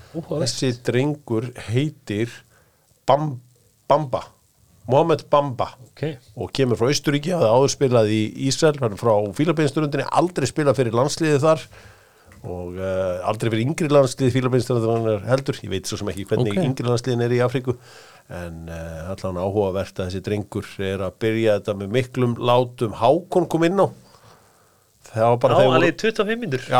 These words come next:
Speaker 2: þeir eru líka búin að vinna leikinn, sko.
Speaker 1: Já.
Speaker 2: Heyrðu,
Speaker 1: Já.
Speaker 2: strákar, við erum búin að vinna ef við ekki setja hann inn á.
Speaker 3: <laughs> Já, það verða að leyfa honum að spila eitthvað. Mútið Le Havre.
Speaker 2: Já, er það ekki
Speaker 1: Það er bara, þetta er leiðileg staða, finnst mér. Ég vil bara sjá hann í Bundesligunni eins og ég hef sagt áður, sko.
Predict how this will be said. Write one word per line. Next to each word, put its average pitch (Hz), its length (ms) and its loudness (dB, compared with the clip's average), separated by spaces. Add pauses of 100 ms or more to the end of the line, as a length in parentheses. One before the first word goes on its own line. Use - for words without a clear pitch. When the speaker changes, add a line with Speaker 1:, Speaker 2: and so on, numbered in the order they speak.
Speaker 2:
þeir 135 40 8
eru 139 120 4
líka 143 160 -2
búin 143 120 6
að 160 120 8
vinna 190 160 4
leikinn, 190 320 4
sko. 120 160 2
Speaker 1:
Já. 113 320 -2
Speaker 2:
Heyrðu, 117 80 4
Speaker 1:
Já. 113 80 0
Speaker 2:
strákar, 127 260 4 (460)
við - 80 -
erum 110 60 0
búin 127 100 4
að 139 80 4
vinna 170 240 4
ef 151 40 8
við 143 120 6
ekki 131 80 2
setja 160 160 4
hann 156 80 4
inn 123 100 2
á. 85 60 -2 (280)
Speaker 3:
<laughs> - 300 -2
Já, 104 140 4
það 98 220 2
verða 98 180 2
að - 20 0
leyfa 98 140 2
honum 92 160 0
að - 80 -8
spila 95 220 0
eitthvað. 113 280 0 (320)
Mútið 98 200 -4
Le 95 80 2
Havre. 139 220 0 (300)
Speaker 2:
Já, 120 120 -2 (460)
er 123 80 -10
það 135 140 -2
ekki - 680 -4 (320)
Speaker 1:
Það 98 200 -4
er 98 120 0
bara, 98 200 2 (360)
þetta - 160 -16
er 98 80 -4
leiðileg 98 240 2
staða, 107 260 2
finnst 113 160 -4
mér. 127 140 -2
Ég 90 80 -6
vil 85 160 -12
bara 98 100 -8
sjá 110 140 -4
hann 107 200 -4
í 110 40 -8
Bundesligunni 127 560 -6
eins 123 100 -6
og 139 60 -6
ég 135 80 -6
hef - 60 -10
sagt 151 180 -6
áður, 170 180 0
sko. - 140 -16